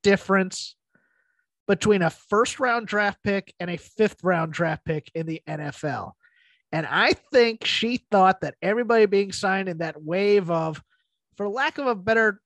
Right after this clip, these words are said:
term, uh, inclusionary, uh, th-, th-, they went on a big round of new and inclusionary. They were marketing it as such, and, "Hey, we're gonna be this kind of organization," blah, blah, blah, blah, blah.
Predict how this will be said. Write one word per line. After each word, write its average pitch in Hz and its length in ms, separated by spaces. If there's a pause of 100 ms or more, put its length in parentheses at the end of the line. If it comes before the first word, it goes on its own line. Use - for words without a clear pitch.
term, 214 500 (680)
uh, 175 280 (160)
inclusionary, 208 1040 (260)
uh, 175 60
th-, 185 280
th-, 214 160
they 247 260
went 269 220
on 247 120
a 180 120 (200)
big 269 240
round 233 380
of 160 160
new 254 720 (400)
and 208 120
inclusionary. 254 600
They 196 100
were 165 140
marketing 220 580
it 247 100
as 240 220
such, 247 380
and, 165 160
"Hey, 220 260
we're 214 100
gonna 208 180
be 190 200
this 196 200
kind 214 240
of 196 80
organization," 190 800
blah, 170 240
blah, 196 180
blah, 190 220
blah, 196 120
blah. 208 260